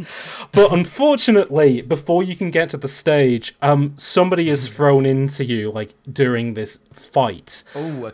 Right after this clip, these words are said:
Speaker 2: And y-, you just kind of end up stuck in this, like, combat situation.
Speaker 3: Mm-hmm. Okay,
Speaker 2: Ro,
Speaker 3: but,
Speaker 2: do you
Speaker 3: but
Speaker 2: wanna
Speaker 3: I
Speaker 2: try
Speaker 3: do
Speaker 2: and help
Speaker 3: wear,
Speaker 2: you? Oh,
Speaker 3: I, I,
Speaker 2: sorry.
Speaker 3: I'm wearing a body armor.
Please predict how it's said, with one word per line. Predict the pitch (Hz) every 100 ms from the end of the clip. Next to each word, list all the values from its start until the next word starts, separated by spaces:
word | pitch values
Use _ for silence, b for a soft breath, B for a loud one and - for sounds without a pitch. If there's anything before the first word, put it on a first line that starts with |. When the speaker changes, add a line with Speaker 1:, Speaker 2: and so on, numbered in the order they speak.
| 147
Speaker 2:
And | 143 139 139 -
y-, | - -
you | 135 151
just | 151 170
kind | 180 160
of | 151
end | 151 147
up | 131 -
stuck | - - 147 127 - - _
in | 127 123 120
this, | 113 127 117 - - -
like, | 117 120 107 - - _ -
combat | 147 131 123 113
situation. | - 117 - 107 95 92 - 98 85 -
Speaker 3:
Mm-hmm. | 117 107 107 107 _ _ _ _ _ _ 131
Okay, | - 117 139
Speaker 2:
Ro, | 190 151 107
Speaker 3:
but, | 107 -
Speaker 2:
do | 151
you |
Speaker 3:
but | 147
Speaker 2:
wanna | 147
Speaker 3:
I |
Speaker 2:
try | 147 190
Speaker 3:
do | 170
Speaker 2:
and | 156
help | 151
Speaker 3:
wear, | 131 143
Speaker 2:
you? | - _ _
Oh, | 165
Speaker 3:
I, | 135 143
I, |
Speaker 2:
sorry. | 135 139
Speaker 3:
I'm | 139
wearing | 156 156 135
a | 123
body | 117 117 104
armor. | 92 95 92